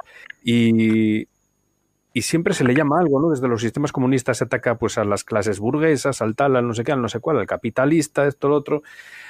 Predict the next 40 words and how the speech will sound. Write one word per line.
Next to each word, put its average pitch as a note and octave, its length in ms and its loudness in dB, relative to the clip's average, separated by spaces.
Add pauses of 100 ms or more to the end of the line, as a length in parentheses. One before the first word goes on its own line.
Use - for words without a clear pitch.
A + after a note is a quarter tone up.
(160)
Al A2 320 0
que G#2+ 440 2
disiente C3+ 500 0
en A#2+ 120 2
Venezuela, A#2 480 2
pues, B2 140 -2
se F#2+ 60 -4
le F#2 60 0
llama, G2 260 0 (140)
pues, E2+ 140 -6
eso, G2+ 160 -2
pues, - 180 -4
extrema G#2 340 0
derecha. D#3+ 500 2 (280)
Es E3+ 140 0
simplemente D#3+ 440 0
disentir. G2+ 480 -2 (220)
Es, G2+ 100 -8 (140)
es A2+ 160 -4
un C3+ 360 2
lenguaje C3+ 520 2
que - 120 -4
está C3+ 360 0
fabricado B2+ 640 2
para G#2 200 0
controlar G#2+ 460 0
a A#2+ 60 2
la A2 100 2
gente. A#2+ 400 -6 (440)
Y B2 100 -2
lamentablemente F3 640 4
estoy D#3+ 260 2
viendo E3 480 4
que G#2 460 2
la G#2+ 180 2
censura F3 720 2
en G#2+ 140 -2
Estados E3+ 400 0
Unidos E3 400 0 (240)
está E3+ 360 -2